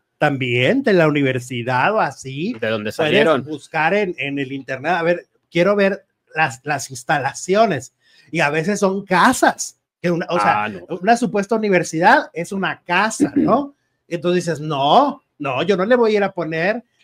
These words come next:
Speaker 1: mis, mi, mi cuerpecito,
Speaker 2: Mi
Speaker 1: mi,
Speaker 2: vida,
Speaker 1: mi vida a
Speaker 2: mi
Speaker 1: esta
Speaker 2: vida.
Speaker 1: persona", ¿no?
Speaker 2: Claro, porque cualquier enfermedad, cualquier procedimiento lleva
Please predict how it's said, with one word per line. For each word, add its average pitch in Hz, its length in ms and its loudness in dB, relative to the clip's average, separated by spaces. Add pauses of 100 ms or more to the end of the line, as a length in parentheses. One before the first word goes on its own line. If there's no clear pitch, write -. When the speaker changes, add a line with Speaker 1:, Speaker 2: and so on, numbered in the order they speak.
Speaker 1:
mis, 160 440 -6
mi, 156 520 -6
mi 156 300 -8
cuerpecito, 151 800 -4
Speaker 2:
Mi 120 240 2
Speaker 1:
mi, 107 80 -2
Speaker 2:
vida, 127 500 2
Speaker 1:
mi 131 80 4
vida 190 120 4
a - 20 6
Speaker 2:
mi 165 80 4
Speaker 1:
esta 123 160 0
Speaker 2:
vida. 151 100 0
Speaker 1:
persona", 196 520 0
¿no? 165 120 -4
Speaker 2:
Claro, 190 260 -4
porque 123 220 -4
cualquier 110 320 -6
enfermedad, 110 540 -4
cualquier 110 420 -8 (180)
procedimiento 104 760 -4
lleva 104 300 -4